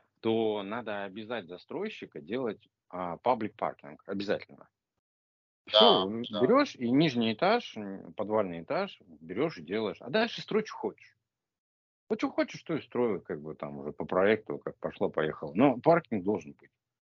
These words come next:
Speaker 1: Это вот прям обязательно. Ну, никто никого не обязал. Вот и все.
Speaker 2: Да, да,
Speaker 1: Вот.
Speaker 2: must have, это по-любому.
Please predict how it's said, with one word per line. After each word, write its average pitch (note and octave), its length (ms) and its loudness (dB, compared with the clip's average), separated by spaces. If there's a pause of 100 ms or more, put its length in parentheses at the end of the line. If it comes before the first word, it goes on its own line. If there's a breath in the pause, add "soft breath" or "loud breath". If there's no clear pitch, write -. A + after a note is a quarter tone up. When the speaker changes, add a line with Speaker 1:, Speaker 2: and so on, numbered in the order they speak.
(160)
Speaker 1:
Это A#2 180 -2
вот B2+ 140 0
прям C3+ 200 2
обязательно. B2+ 560 -4
Ну, A3 60 -6
никто G3 180 -8
никого C3+ 340 -4
не G2 140 -6
обязал. C#2+ 400 -12
Вот C3+ 240 -8
и C3+ 80 -16
все. A2+ 300 -14 (1040)
Speaker 2:
Да, D#3+ 320 2
да, B2+ 220 0
Speaker 1:
Вот. - 280 0
Speaker 2:
must - 120 -20
have, E3 220 0
это A2 100 -16 (160)
по-любому. B2 360 -10